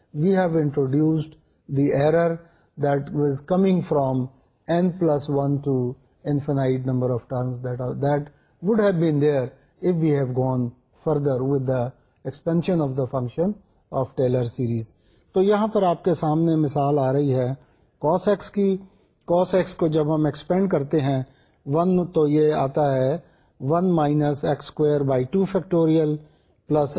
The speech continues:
x square by four factorial and we continued with this، اور nth ٹرم آپ کے سامنے دی ہوئی ہے۔ تو اگر ہم فرض کیا میں یہاں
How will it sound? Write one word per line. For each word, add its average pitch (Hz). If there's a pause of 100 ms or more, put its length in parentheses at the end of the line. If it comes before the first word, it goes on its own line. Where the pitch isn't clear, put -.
(100)
x -
square 147 (100)
by 131 (140)
four 170 (140)
factorial 147 (480)
and 156
we 160 (140)
continued 180
with 127
this، 139 (360)
اور 135 (140)
nth 180
ٹرم 151
آپ 135
کے 151
سامنے 139
دی 156
ہوئی 147
ہے۔ 143 (460)
تو 170
اگر 190
ہم 190
فرض 180
کیا 160
میں 160
یہاں 147